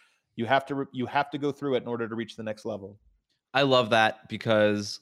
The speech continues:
Speaker 2: you know, I've, I've heard a lot of stuff about, "Hey, Dallas should just go small, play Dorian Finney-Smith at the five." Kind of the same thing with the Sixers. Um, and, you know, it's good to do that every once in a while, but I'm, I'm, my advi-, my unsolicited advice to Mavericks fans or maybe just fans of N B A teams in general is,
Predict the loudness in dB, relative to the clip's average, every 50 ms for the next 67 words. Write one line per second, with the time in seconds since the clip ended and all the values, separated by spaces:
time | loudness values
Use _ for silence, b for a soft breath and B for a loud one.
0 | _ _ -6 -2 0 2 2 2 2 2 0 0 -2 -2 -2 -2 0 0 0 0
1 | 2 2 2 2 4 4 2 2 -2 -4 -6 -6 -6 -4 -2 0 0 0 0 -2
2 | -4 -2 0 2 2 2 2 0 -4 -6 -8 -8 -6 -4 -4 -4 -4 -4 -2 0
3 | 2 4 4 4 4 2 0 -2 0 0 0 -2 -2 -4 -6 -6 -6 -6 -6 -4
4 | -6 -6 -6 -8 -12 -12 -4 0 2 4 4 4 2 0 -4 b b b b b
5 | b b b -4 -2 -2 0 -2 -2 -2 -4 -4 -2 -4 -4 -4 -6 -8 -6 -4
6 | -6 -6 -6 -6 -8 -6 -6 -8 -10 -16 b b b b b b b -2 0 2
7 | 2 2 2 2 0 -2 -4 -8 _ _ _ -6 -4 -4 -4 -4 0 2 2 2
8 | 2 0 -2 -6 -2 0 0 0 0 -2 -6 -2 0 2 2 2 0 0 -2 -4
9 | -6 -6 -6 -4 0 2 4 4 6 4 2 2 0 0 -2 -2 -2 -4 -8 -6
10 | -6 -8 -8 -6 -4 -2 0 0 0 -2 -2 -2 -2 0 0 -2 0 -2 -4 -4
11 | -8 -10 -8 -4 -2 0 2 2 2 2 0 -2 -6 -6 -2 -2 -2 0 -2 -2
12 | -4 -6 -8 -6 -4 -4 -4 -6 -6 -6 -6 -6 -6 -6 -6 -6 -8 -8 -12 -16
13 | _ _ _ _ _ _ _ _ _ -4 -2 -2 0 -2 -2 -4 -6 -4 -4 -4
14 | -2 -2 -2 -2 -2 -4 -6 -6 -6 -4 -4 -2 -2 -2 -2 -2 -2 -2 -2 -2
15 | -2 -4 -8